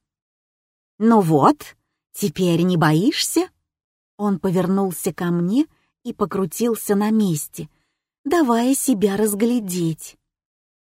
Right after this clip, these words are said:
«Я и не боялась», буркнула я. Тем не менее,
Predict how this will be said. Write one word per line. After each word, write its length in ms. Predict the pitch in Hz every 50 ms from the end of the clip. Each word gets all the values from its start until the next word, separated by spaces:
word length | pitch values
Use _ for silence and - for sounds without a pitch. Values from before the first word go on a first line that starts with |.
| _ _ -
«Я 280 | 269 233 208 226 208
и 80 | 202 208
не 160 | 214 220 220
боялась», 680 | 190 233 240 254 220 220 180 156 151 160 165 - -
буркнула 520 | 180 170 196 185 156 - - 190 190 190 202
я. 320 | 202 180 185 170 151 151 _ _ _ _ _ _ _ _ _ _ _ _ _ _ _ _ _ _ _ _ _ _ _ _
Тем 320 | - - 190 180 175 170 170
не 100 | 170 165
менее, 540 | 175 208 277 320 330 302 285 285 277 277